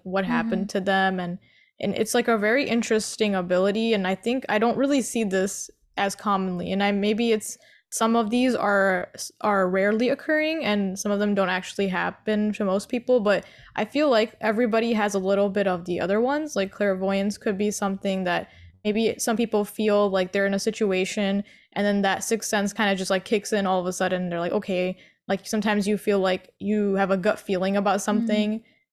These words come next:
Speaker 1: and that kind of helps you guide you into a si-, certain situation. So maybe it's possible that it's more common than we think. We won't really know. And I guess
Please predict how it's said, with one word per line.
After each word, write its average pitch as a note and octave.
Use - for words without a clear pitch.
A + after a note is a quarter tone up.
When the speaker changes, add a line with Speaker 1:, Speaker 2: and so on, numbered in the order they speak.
Speaker 1:
and G3+
that F#3+
kind G3+
of F#3
helps F#3
you F3+
guide F3+
you F#3+
into F#3
a F3
si-, F3+
certain G#3+
situation. G3
So -
maybe A#3+
it's G#3+
possible G#3
that F3
it's G3
more A3
common G#3+
than C4+
we C#4
think. C#4
We A3
won't A3
really G3+
know. F3+
And F3+
I F3+
guess F#3